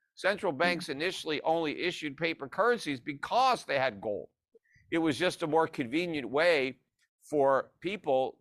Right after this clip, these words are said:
Speaker 1: to use the gold. They used the paper ins-,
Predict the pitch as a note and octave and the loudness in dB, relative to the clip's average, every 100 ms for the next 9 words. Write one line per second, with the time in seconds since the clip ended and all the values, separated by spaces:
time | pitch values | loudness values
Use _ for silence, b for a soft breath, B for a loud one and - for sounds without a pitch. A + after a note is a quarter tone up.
0 | - D3 B2+ A#2 - _ _ B2 G3 A#3+ | -10 -8 -6 -10 -16 _ _ -6 -2 0
1 | E3+ G2+ F#2+ C#2 - _ B2 C3+ C3+ D3 | 0 0 -2 -6 -14 _ -4 -2 -2 -2
2 | - C#3 D#3+ G#3 G3 C#3+ B2+ - | -4 -6 -2 -2 0 -2 -2 -8